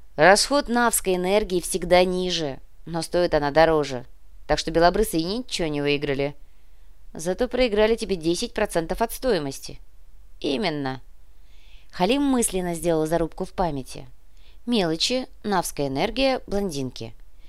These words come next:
Приятелю Хамзи не завидовал, понимал, что зависть мешает учиться.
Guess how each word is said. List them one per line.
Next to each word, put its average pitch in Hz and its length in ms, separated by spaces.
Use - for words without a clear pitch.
Приятелю 269 460
Хамзи 220 300
не 208 100
завидовал, 151 560
понимал, 247 360
что 147 200
зависть 180 380
мешает 160 400
учиться. 147 520